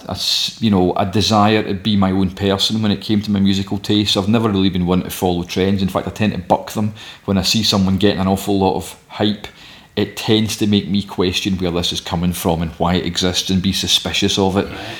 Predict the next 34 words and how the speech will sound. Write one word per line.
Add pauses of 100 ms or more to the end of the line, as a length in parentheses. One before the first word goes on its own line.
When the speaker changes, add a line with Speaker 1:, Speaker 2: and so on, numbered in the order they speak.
(280)
Speaker 1:
Uh, (180)
Speaker 2:
Cynical? (340)
Speaker 1:
Yeah,
I
wouldn't,
I'm
not
necessarily
cynical,
but
just
aware
of (600)
how
things
get
manoeuvred
and
motivated
and, (140)
and
how
trends
occur.
Uh, (640)
and
I
generally
try
and
push
against
that. (640)
Uh,